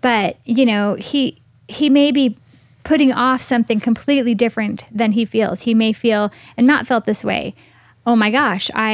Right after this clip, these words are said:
have to provide, I'm this provider. I have to keep the," you know, that's a lot of responsibility all at once. And so what might actually be fear um, and stuff is coming out a different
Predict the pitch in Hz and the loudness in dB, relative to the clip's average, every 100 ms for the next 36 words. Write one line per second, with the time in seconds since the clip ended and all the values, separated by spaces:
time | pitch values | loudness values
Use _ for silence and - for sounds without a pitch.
0 | 214 208 220 214 208 - 214 - 214 220 | -2 -2 -2 -2 -4 -6 -10 -4 -2 -2
1 | 240 233 226 214 - 226 233 285 240 202 | -2 0 0 0 -2 -2 0 2 2 0
2 | - 208 208 208 214 226 233 - 262 247 | -2 -4 -4 -6 -6 -4 -2 0 2 2
3 | 233 262 262 233 220 220 220 226 233 220 | 2 -2 -2 -4 -2 -2 -2 -2 -6 -6
4 | 220 208 208 226 220 214 214 214 208 - | -4 -4 -4 -2 0 0 2 0 -2 -6
5 | - - - 226 240 208 220 233 202 202 | -20 -20 -8 0 2 2 0 0 -2 -2
6 | 226 247 220 220 220 240 269 302 - 220 | 0 0 0 0 2 2 4 0 0 -4
7 | - 247 208 214 - - 247 233 226 226 | -2 -2 0 -2 -4 0 2 4 2 2
8 | 262 254 _ _ _ - - 226 214 202 | 0 -4 _ _ _ -6 -2 0 0 -2
9 | 196 - - 233 233 240 214 226 - - | -4 -6 -2 0 0 0 -2 -6 -6 0
10 | 247 233 208 214 214 - - - 196 233 | 2 2 0 -2 -2 -4 -6 -6 -2 -2
11 | - 226 196 | 0 -2 -2